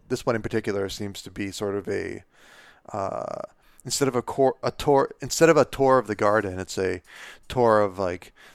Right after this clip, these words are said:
all the possible forms of, um, s-, sort of, like,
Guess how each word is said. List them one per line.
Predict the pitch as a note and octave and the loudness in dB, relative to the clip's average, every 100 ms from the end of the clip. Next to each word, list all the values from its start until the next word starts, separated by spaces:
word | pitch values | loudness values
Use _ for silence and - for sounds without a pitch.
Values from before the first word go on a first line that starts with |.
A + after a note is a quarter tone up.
| _ _ _ _ B2 | _ _ _ _ 2
all | A#2 A#2 | 4 4
the | A2+ | 0
possible | A2+ G#2 G2 G#2 F#2+ G2 F#2+ F#2+ G2 | 0 0 0 -6 -6 -2 -2 -4 -6
forms | - A#2+ G#2 F#2+ F#2+ F#2 F2+ - | -10 -4 0 0 -4 -10 -14 -12
of, | G#2+ F#2+ F#2 F#2 | -8 -6 -6 -8
um, | F#2+ F#2 F2+ F#2 F2+ _ _ _ _ _ _ | -8 -8 -10 -16 -20 _ _ _ _ _ _
s-, | - - - | -16 -14 -14
sort | - G#2 F#2 | -10 -8 -6
of, | F#2 F2+ | -8 -8
like, | F2 E2+ - | -8 -8 -12